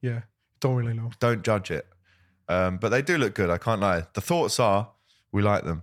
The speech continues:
Speaker 2: and we will drink to that. Pie mash and liquor is elite levels, as we know. Um, A G T, you're only doing pie and mash right if you have liquor with it. Proper East End, who, uh,
Speaker 1: Proper.
Speaker 2: we've seen these comments. Why did Craig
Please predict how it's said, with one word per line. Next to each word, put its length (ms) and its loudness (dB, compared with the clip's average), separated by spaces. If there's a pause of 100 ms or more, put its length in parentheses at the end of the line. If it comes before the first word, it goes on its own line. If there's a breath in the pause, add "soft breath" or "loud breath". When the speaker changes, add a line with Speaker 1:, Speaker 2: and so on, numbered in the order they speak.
(120)
Speaker 2:
and 100 -2
we 80 2
will 100 0
drink 240 -4
to 100 -4
that. 220 -2 (440 loud breath)
Pie 200 2
mash 280 0
and 120 0
liquor 320 2
is 260 0
elite 200 0
levels, 280 0
as 180 -2
we 80 0
know. 300 0 (140)
Um, 500 -2 (920 loud breath)
A 120 2
G 120 -2
T, 160 0
you're 140 4
only 140 2
doing 220 0
pie 200 2
and 80 0
mash 200 0
right 140 2
if 100 -4
you 60 2
have 120 0
liquor 300 -2
with 200 0
it. 200 -2 (400 soft breath)
Proper 300 0
East 340 0
End, 320 0 (400 loud breath)
who, 340 2
uh, 340 2
Speaker 1:
Proper. 100 0
Speaker 2:
we've 100 -2
seen 180 -2
these 140 -4
comments. 380 -4
Why 280 0
did 200 -4
Craig 580 -2